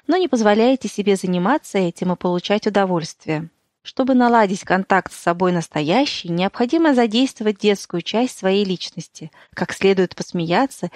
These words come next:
и повеселиться. Хватит отрицать важнейшую часть себя. Найдите то, что понравится вам. Позвольте себе и просто приятно проводить время, и то, что я называю «веселиться от всей души».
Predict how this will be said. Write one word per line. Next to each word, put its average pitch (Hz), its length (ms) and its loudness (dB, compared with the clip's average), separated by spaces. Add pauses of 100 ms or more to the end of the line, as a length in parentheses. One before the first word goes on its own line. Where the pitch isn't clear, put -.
(180)
и 285 80 -4
повеселиться. 175 840 -2 (320)
Хватит 254 440 0
отрицать 247 520 0
важнейшую 220 540 0
часть - 320 -4
себя. 170 400 -4 (320)
Найдите 190 500 0
то, 294 220 0
что - 220 -4
понравится 180 640 0
вам. 151 340 -4 (160)
Позвольте 196 520 0
себе 190 260 -2
и 226 60 0
просто 247 400 -4
приятно 233 420 0
проводить 202 520 0
время, 180 440 0 (100)
и 185 140 -2
то, 277 260 0
что - 200 -4
я 185 100 0
называю 180 480 0
«веселиться 190 480 -4
от 175 80 -2
всей 185 220 -10
души». 160 480 -6